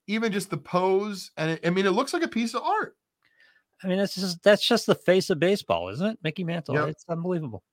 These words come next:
Speaker 2: Every time I see a Mantle card, it's like, how does, it doesn't get any more baseball than that.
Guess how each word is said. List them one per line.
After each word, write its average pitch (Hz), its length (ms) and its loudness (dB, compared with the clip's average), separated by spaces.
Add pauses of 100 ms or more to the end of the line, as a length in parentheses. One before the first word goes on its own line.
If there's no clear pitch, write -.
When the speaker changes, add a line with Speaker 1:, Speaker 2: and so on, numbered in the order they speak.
(1120)
Speaker 2:
Every - 200 4
time 214 200 8
I 208 40 2
see 202 180 4
a 185 60 2
Mantle 170 320 0
card, 127 280 2
it's 113 140 -12
like, 127 220 -4 (100)
how 170 160 -4
does, 170 220 -6 (240)
it 160 160 -12
doesn't 170 240 0
get 156 100 -4
any 151 80 -4
more 135 200 2
baseball 110 480 -4
than 95 100 -14
that. 101 160 -14